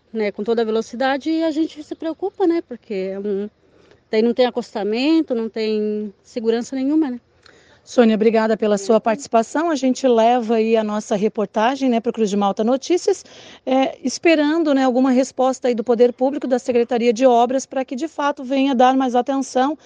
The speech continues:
Speaker 2: e olhar, né, com mais
Speaker 1: Uhum.
Speaker 2: carinho aqui pra esta rua.
Speaker 1: Então tá ok, a gente fica no aguardo então, né. É,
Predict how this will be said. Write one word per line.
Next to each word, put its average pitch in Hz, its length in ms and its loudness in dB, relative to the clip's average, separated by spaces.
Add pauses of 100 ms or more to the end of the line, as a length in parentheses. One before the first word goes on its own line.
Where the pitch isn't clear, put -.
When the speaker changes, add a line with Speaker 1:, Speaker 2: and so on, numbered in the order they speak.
(240)
Speaker 2:
e 254 100 6
olhar, 254 400 4
né, 247 160 0
com 240 80 -6
mais 247 200 -2
Speaker 1:
Uhum. 220 80 -16
Speaker 2:
carinho 247 340 2
aqui 247 160 -4
pra 247 140 0
esta 254 200 -4
rua. 175 460 -4
Speaker 1:
Então 190 200 -12
tá 208 220 -10
ok, 330 340 -6
a 208 60 -2
gente 190 300 -6
fica 247 240 -6
no 269 80 -2
aguardo 320 440 -2
então, 214 320 -8
né. 208 200 -4 (260)
É, 208 180 -4